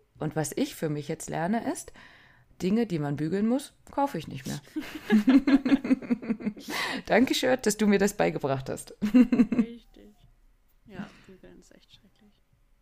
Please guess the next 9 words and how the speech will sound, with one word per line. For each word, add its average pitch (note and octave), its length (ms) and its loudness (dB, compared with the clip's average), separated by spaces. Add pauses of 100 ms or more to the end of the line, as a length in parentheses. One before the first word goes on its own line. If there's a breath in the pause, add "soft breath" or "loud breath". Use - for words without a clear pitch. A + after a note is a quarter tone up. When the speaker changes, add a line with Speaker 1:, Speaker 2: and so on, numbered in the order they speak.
(240)
Speaker 1:
Ja, F3+ 340 0 (680)
also E3+ 260 0
sowas D#3+ 360 -4
zum - 140 -6
Beispiel E3+ 300 -8
ist, - 200 -10
äh, D#3+ 220 -2
ja E3 140 -2
trotzdem F#3 580 -8